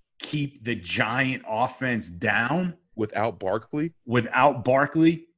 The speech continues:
Speaker 1: and
Speaker 2: And, uh,
Speaker 1: without
Speaker 2: Sterling
Speaker 1: Ster-,
Speaker 2: Shepard either.
Speaker 1: Sterling Shepard, I mean, who,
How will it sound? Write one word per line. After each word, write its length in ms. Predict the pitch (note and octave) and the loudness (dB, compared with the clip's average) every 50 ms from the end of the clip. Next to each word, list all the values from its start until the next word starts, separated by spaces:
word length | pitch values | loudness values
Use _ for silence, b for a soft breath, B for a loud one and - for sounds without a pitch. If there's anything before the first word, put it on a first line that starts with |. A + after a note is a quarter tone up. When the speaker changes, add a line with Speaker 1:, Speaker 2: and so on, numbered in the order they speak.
| _ _ _ | _ _ _
Speaker 1:
and 100 | G#2+ B2+ | 2 4
Speaker 2:
And, 40 | B2 | 4
uh, 20 | |
Speaker 1:
without 400 | A#2+ A2+ - C#3+ C3+ C3 C#3+ C#3+ - - | 4 2 2 4 6 6 8 6 6 4
Speaker 2:
Sterling 320 | - - C3 C#3 D3 C#3+ | 2 2 2 2 2 0
Speaker 1:
Ster-, 180 | - - E3+ A3 | 4 6 6 8
Speaker 2:
Shepard 140 | A3 D3+ D3 | 8 6 0
either. 160 | F#3+ G3+ F3+ | -2 -2 2
Speaker 1:
Sterling 380 | F#3+ F#3+ F#3+ F3 F3 F3 F3 D#3 | 4 6 6 6 6 6 6 4
Shepard, 600 | - - F3+ F#3 G3 F#3+ - A3+ A3+ A3 A3+ B B B B B B B B B | 4 4 6 6 4 4 4 2 2 2 0 B B B B B B B B B
I 120 | - B2+ D#3 | 0 2 4
mean, 520 | D#3+ E3+ F3 E3+ D#3+ D#3 D3 C3+ - - _ _ _ _ _ _ _ _ _ _ _ - - - _ _ _ | 6 6 8 8 8 6 6 4 0 -4 _ _ _ _ _ _ _ _ _ _ _ -20 -20 -20 _ _ _
who, 260 | B2 A#2+ D#3+ - - | -2 0 0 0 -2